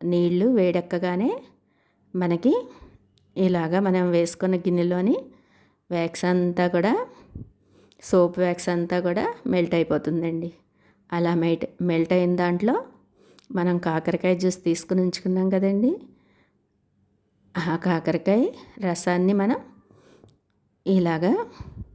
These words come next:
సోపు వ్యాక్స్‌లో కలిపేసుకోవాలి. ఇదిగోండి, దీంట్లోకి మనం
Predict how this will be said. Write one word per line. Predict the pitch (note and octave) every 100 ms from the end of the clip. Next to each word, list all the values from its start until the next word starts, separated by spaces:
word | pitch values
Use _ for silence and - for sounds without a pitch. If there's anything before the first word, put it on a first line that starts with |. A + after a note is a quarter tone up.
| - - -
సోపు | - F#3 E3+ E3+ F3 G#3
వ్యాక్స్‌లో | D#3 D#3+ - G3+ A3+
కలిపేసుకోవాలి. | E3+ - - - - - - - _ _ _ _ _ _ _ _ _ _ _ _ _ _ _ _ _ _ _ _ _ _ _ _ _ _ _ _ _ -
ఇదిగోండి, | F3 - E3+ D#3 E3 A#3 G4 F4 - - - E3+
దీంట్లోకి | F3 E3+ F3 E3+ E3
మనం | F3 F#3+